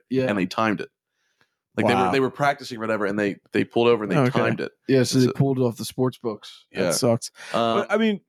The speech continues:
Speaker 3: historically, I don't remember it ever being the under.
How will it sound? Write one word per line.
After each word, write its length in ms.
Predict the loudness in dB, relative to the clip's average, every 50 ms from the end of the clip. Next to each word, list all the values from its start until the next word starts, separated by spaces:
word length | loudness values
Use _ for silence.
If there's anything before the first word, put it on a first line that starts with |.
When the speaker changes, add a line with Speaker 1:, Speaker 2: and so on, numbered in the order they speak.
| -2
Speaker 3:
historically, 720 | 0 0 0 0 0 0 0 0 0 0 0 0 0 -2 -4 -8 _ 0
I 120 | 2 2
don't 160 | 2 2 0
remember 340 | 0 0 0 0 2 2 4
it 40 | 4
ever 180 | 4 2 0 -2
being 240 | -2 -2 -2 -2 -2
the 100 | -4 -6
under. 280 | -6 -6 -6 -6 -6